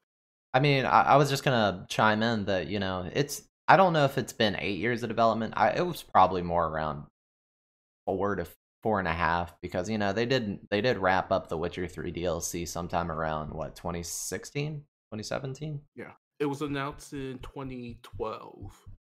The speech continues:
Speaker 1: So, it, it was announced, but I, I mean, they, it's a, it's still a small, smallish sized team. I can't imagine they had a, uh, like,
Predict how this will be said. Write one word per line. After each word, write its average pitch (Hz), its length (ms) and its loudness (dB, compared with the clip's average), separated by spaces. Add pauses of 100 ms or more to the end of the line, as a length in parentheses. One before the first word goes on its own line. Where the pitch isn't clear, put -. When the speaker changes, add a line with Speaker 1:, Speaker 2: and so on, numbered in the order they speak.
Speaker 1:
So, 87 480 0 (300)
it, 165 240 4
it 165 120 6
was 139 280 6
announced, 160 500 -2
but 85 400 -2
I, 110 220 4 (120)
I 95 200 -4
mean, 98 500 -2
they, 110 320 2
it's 127 320 -2
a, 131 100 4
it's - 140 -2
still 160 240 4
a - 40 0
small, 98 920 0 (100)
smallish 101 500 0
sized 92 520 0
team. 110 300 -6
I 95 80 -4
can't 104 260 -2
imagine 90 560 -2
they 85 280 -2
had 85 380 2
a, 80 440 -4
uh, 69 360 -8 (1120)
like, 67 260 -4